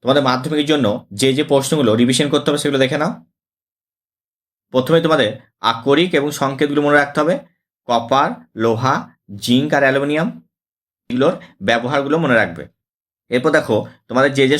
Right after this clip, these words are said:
সংকেতগুলো মনে রাখবে, এখান থেকে তোমাদের শর্ট কোশ্চেন আসতে পারে, বক্সাইট, গিপসাইট, কপার গ্লান্স, চ্যালকোপাইরাইটস, ক্যালামাইন, জিঙ্ক ব্লেন্ড আর রেড হেমাটাইট, এগুলোর সংকেতগুলো ভালো করে মুখস্থ করবে।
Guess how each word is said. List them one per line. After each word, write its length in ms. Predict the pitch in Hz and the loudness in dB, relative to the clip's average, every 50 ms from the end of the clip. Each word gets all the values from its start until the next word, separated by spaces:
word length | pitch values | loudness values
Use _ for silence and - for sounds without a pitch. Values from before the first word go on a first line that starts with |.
| - - | 0 0
সংকেতগুলো 440 | 135 131 139 131 156 143 139 147 156 | 0 0 0 0 -2 -2 0 0 2
মনে 200 | 151 135 123 113 | 2 4 4 2
রাখবে, 220 | 107 98 85 80 85 - - - - _ _ _ _ _ _ - | 2 0 -4 -8 -10 -14 -18 -20 -20 _ _ _ _ _ _ -8
এখান 220 | 110 107 143 135 | -6 -2 -2 -2
থেকে 140 | 131 143 143 143 | 0 0 0 0
তোমাদের 240 | 143 143 143 160 165 | 0 2 0 0 0
শর্ট 180 | - 139 127 - | 0 -2 -4 -2
কোশ্চেন 260 | - 139 131 - 147 | -4 -6 -4 -2 0
আসতে 220 | 139 131 127 - - | -2 -2 -2 -4 -6
পারে, 160 | 92 87 82 82 - _ _ _ _ _ _ _ - | -6 -6 -8 -8 -14 _ _ _ _ _ _ _ -2
বক্সাইট, 580 | 95 113 120 117 120 - - 131 131 135 131 127 120 | 0 2 2 2 0 -2 0 0 0 0 -2 -4 -2
গিপসাইট, 520 | 120 123 123 123 - - 127 127 131 139 131 - _ _ _ _ _ _ - | 0 0 0 0 0 0 0 0 0 -2 -6 -12 _ _ _ _ _ _ -2
কপার 260 | 113 113 123 127 127 | -2 0 0 -2 0
গ্লান্স, 300 | 123 127 123 127 131 131 131 - - _ | 0 0 0 0 0 -4 -6 -12 -16 _
চ্যালকোপাইরাইটস, 800 | - 127 117 120 120 131 123 131 127 127 127 123 127 131 131 - - _ _ _ | -4 -4 -2 -2 -4 -4 -2 0 0 2 2 2 0 0 -4 -8 -16 _ _ _
ক্যালামাইন, 440 | - 113 113 117 120 123 123 127 127 131 123 113 | -4 -2 0 0 2 0 0 0 0 -2 -4 -4
জিঙ্ক 200 | 113 117 117 120 110 | -2 -2 0 0 0
ব্লেন্ড 260 | 113 127 127 147 160 - | 0 0 0 0 0 0
আর 120 | 123 123 120 | 0 0 2
রেড 160 | 113 110 110 | 0 0 0
হেমাটাইট, 360 | 117 98 87 82 - 73 82 - _ _ _ _ _ _ _ _ _ - | 0 -2 -2 -4 -4 -8 -12 -14 _ _ _ _ _ _ _ _ _ -12
এগুলোর 280 | 107 110 120 131 160 185 - | -8 -2 0 0 0 0 0
সংকেতগুলো 440 | - 127 123 123 135 123 120 127 139 | -2 -2 -2 0 -2 -2 -2 -2 -2
ভালো 160 | 127 123 120 123 | -2 0 -2 -2
করে 140 | 127 127 | 0 -2
মুখস্থ 220 | 127 123 135 131 - | -2 -2 -4 -6 -2
করবে। 220 | 135 139 139 151 | -2 0 0 0